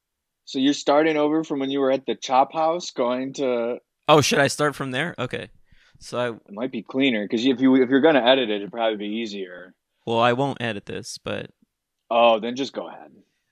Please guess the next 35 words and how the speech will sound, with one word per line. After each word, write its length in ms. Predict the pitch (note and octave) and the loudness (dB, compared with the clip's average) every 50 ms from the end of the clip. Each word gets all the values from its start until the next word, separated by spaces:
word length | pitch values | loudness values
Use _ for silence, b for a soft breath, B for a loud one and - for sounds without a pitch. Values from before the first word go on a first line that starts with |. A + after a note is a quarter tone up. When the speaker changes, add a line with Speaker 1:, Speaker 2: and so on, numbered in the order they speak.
| _ _ _ _ _ _ - | _ _ _ _ _ _ -4
Speaker 2:
Okay, 240 | - C3 A#2 A2 G2 | -4 -2 -2 -4 -6
so 180 | G#2 - B2 A#2 | -6 -6 -4 -4
I 160 | A#2 A2 G2+ _ _ _ _ _ _ _ _ _ _ _ _ _ - | -4 -4 -6 _ _ _ _ _ _ _ _ _ _ _ _ _ -6
go 140 | - A#2+ B2+ | -2 0 0
out 100 | C#3 C#3 | 0 0
of, 100 | - - - | -2 -4 -6
I 140 | - A#2 A2 | -6 -6 -6
come 220 | - - C#3 C3 | -6 -8 -4 -2
out 100 | C3+ C#3+ | -2 -2
of 60 | C#3+ | -2
the 60 | B2 | -4
Chop 300 | A2+ - - A#2 A2+ A2+ | -8 -6 -4 -4 -4 -2
House. 520 | - A#2+ A2 G#2+ A2 C3 - - - - - _ _ _ _ _ _ _ _ _ _ _ _ _ _ _ _ _ _ _ | -4 -6 -6 -6 -8 -8 -8 -10 -10 -10 -14 _ _ _ _ _ _ _ _ _ _ _ _ _ _ _ _ _ _ _
I, 60 | - - | -2 2
Speaker 1:
Oh, 180 | D3+ F3+ F#3 F3+ | 4 4 4 4
no, 220 | E3+ E3+ E3 D#3+ | 2 0 -2 0
no, 100 | D#3 D3+ | -2 -2
Speaker 2:
I 60 | C#3 | -2
Speaker 1:
I 40 | C3+ | -2
meant 200 | C3+ C#3 C#3 B2+ | -4 -6 -8 -8
go 160 | - C3 B2+ B2+ | -6 -4 -2 -2
ahead 600 | B2 B2+ B2+ B2 A#2 A2+ A2 G#2+ G2+ A2 A2 A2 _ _ _ | -2 -4 -4 -6 -6 -6 -8 -10 -12 -14 -16 -18 _ _ _
from 580 | - B2 G#2+ G2+ G2 F#2+ F#2+ F#2 F2+ F2+ F2+ F2 _ _ _ _ _ _ _ _ _ _ | -12 -12 -12 -12 -12 -16 -18 -20 -20 -20 -20 -20 _ _ _ _ _ _ _ _ _ _
where 120 | - G#2+ A2+ | -8 -6 -6
you 160 | A2 A#2+ B2+ | -4 -2 -2
were 100 | B2+ A#2 | -2 -2
gonna 240 | F#2+ B2 A#2 A2 G#2+ | -2 -2 -4 -4 -6
start 280 | - - A2 G#2 G2+ | -6 -4 -4 -4 -2
over, 260 | G#2 G#2 G2 F#2+ G2+ | -2 -4 -4 -6 -8
which 180 | G2 G2 E2+ G2 | -10 -10 -10 -8
wasn't 300 | F#2+ G2+ F#2 F#2+ F#2+ D#2+ | -8 -8 -8 -8 -12 -12
the 80 | - F2 | -12 -12
starting 360 | - - F#2+ F2+ F2 F2 E2+ | -8 -6 -6 -6 -6 -8 -12
over, 200 | E2 E2 E2 D#2+ E2 | -14 -16 -16 -16 -16
which 240 | E2+ E2 - - | -14 -14 -14 -14